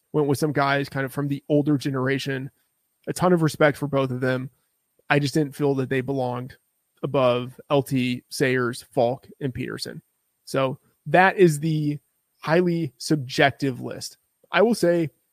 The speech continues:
I mean, of course, I'm the one who created it. I think it's a pretty good list. It was at least done in a very plus E V way, in that it literally took me five minutes to come up with the list. I could spend five hours on the list,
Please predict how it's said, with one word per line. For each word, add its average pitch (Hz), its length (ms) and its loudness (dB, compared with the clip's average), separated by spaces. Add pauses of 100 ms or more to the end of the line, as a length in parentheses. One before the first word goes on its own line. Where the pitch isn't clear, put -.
(960)
I 160 60 -8
mean, 139 220 -6 (260)
of - 80 -12
course, 135 200 -6
I'm 135 100 -6
the 127 60 -4
one 131 140 -4
who 135 120 -2
created 170 440 2
it. 131 180 -2 (480)
I 220 120 4
think 220 160 4
it's 170 120 6
a 151 40 6
pretty 156 260 4
good 127 200 0
list. 110 340 -10 (920)
It 214 60 4
was 170 180 10
at 165 120 4
least 214 240 4
done 151 380 2 (280)
in 156 100 0
a 151 80 4
very 165 400 2 (460)
plus - 480 -2
E 156 140 -2
V 143 200 0
way, 123 360 -8 (260)
in 151 80 -2
that 143 160 2
it 160 160 -4
literally 185 340 6
took 160 180 -4
me 139 120 -4
five 127 300 -2
minutes 123 240 -8
to 139 80 -10
come 127 120 -4
up 117 140 -6
with 123 100 -10
the 120 80 -14
list. 110 320 -12 (360)
I 180 100 6
could 214 180 2
spend 196 300 4
five 165 340 4
hours 151 360 2
on 208 140 0
the 226 80 0
list, 262 360 -4